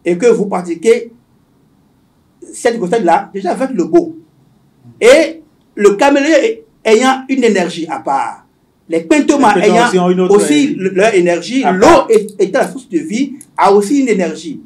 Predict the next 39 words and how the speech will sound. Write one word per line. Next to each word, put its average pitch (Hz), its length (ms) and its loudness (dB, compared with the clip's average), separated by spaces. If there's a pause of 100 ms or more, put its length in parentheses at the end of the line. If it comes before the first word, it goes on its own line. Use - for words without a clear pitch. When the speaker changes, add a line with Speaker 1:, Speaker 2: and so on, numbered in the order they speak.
(200)
Speaker 1:
Donc 226 160 0
les 208 100 0
trois 320 180 2
combinés 214 480 0
donnent 226 120 4
encore 214 480 -2
autre 294 140 4 (100)
Speaker 2:
Autre 240 60 -4
Speaker 1:
énergie. 165 320 -2
Speaker 2:
énergie. 151 460 -8 (1120)
Speaker 1:
Et 262 80 4
c'est - 180 0
ça 349 400 0 (460)
qui 320 100 6
naturellement 226 480 0
peut, 202 80 -4
peut, 233 220 -6
peut 208 100 -12
protéger 190 540 -2
ou 214 120 -6
pour 220 180 -8
purifier 180 260 -2
la 156 100 -4
personne. 135 340 -10 (720)
Vous 185 100 0
voyez ? 165 420 0 (260)
Speaker 2:
Tout - 60 2
à 262 60 6
Speaker 1:
Donc, 349 120 2
Speaker 2:
fait. - 100 -16 (520)
Speaker 1:
c'est - 160 -10
ça 330 140 4
qu'on 339 80 0
appelle 277 180 2
la 180 320 -6
connaissance. 269 840 0 (1160)
Le 180 160 2
beau 240 240 -2
est, - 240 -6